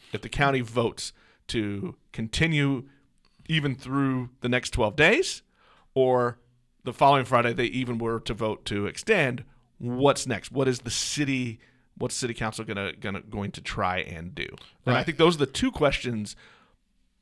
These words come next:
Speaker 1: the residents and the voters, uh, of Lee Summit need to have.
Speaker 2: And I think we should, I think the city probably deserves an, a, a follow-up, even in the most baseline of, like,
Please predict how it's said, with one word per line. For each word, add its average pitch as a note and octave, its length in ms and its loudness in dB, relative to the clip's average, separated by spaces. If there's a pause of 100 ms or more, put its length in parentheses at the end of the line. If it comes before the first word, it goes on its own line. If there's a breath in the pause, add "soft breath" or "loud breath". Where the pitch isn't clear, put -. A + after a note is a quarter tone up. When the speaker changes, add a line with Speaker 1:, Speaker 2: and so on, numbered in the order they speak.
(340)
Speaker 1:
the B2 80 -2
residents A#2+ 520 4
and G2+ 160 -4 (160)
the A#2 100 -2
voters, A2+ 720 2
uh, G#2 340 4
of G#2 160 -6
Lee G2 120 -10
Summit - 240 -8
need F2+ 120 -12
to - 60 -16
have. - 260 -12
Speaker 2:
And F#3 140 4
I G#3 60 6
think A3+ 140 4
we G3 120 6
should, D#3 280 4
I C#3+ 120 4
think D#3+ 260 2
the C#3 80 -2
city C#3 420 2
probably A2+ 680 0 (360)
deserves A2+ 720 0
an, G#2 200 -6 (180)
a, G#2 120 -4 (120)
a G2+ 140 -2 (180)
follow-up, B2+ 540 2
even G3 220 6
in F3 120 8
the C#3 60 4
most C3 380 2
baseline A#2 640 2
of, G#2 240 -2
like, G#2+ 260 -6